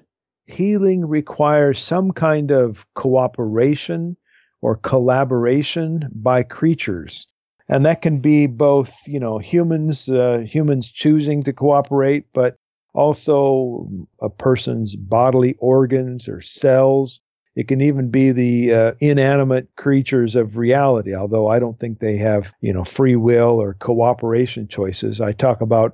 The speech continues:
the conditions of creation being appropriate or inappropriate for God's healing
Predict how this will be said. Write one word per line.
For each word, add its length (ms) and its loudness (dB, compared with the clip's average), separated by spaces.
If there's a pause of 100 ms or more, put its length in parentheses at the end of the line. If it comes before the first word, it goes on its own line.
(320)
the 120 0
conditions 880 0
of 220 0
creation 680 0
being 260 0
appropriate 760 0
or 160 -4
inappropriate 840 0
for 140 -4
God's 560 0
healing 580 2